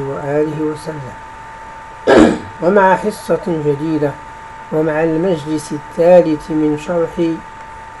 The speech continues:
ألفية ابن مالك. ولقد وصلنا بفضل الله تعالى إلى تعريف أو ذكر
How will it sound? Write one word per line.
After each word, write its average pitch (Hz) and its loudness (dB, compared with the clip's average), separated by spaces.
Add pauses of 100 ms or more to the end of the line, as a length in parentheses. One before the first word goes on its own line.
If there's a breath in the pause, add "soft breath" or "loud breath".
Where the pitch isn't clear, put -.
(520)
ألفية 160 2
ابن 151 2
مالك. 147 4 (1300)
ولقد 196 6
وصلنا 190 2 (160)
بفضل 160 0
الله 156 4 (160)
تعالى 151 6 (1000)
إلى 151 4 (2000)
تعريف 165 0 (440)
أو 160 6
ذكر 165 0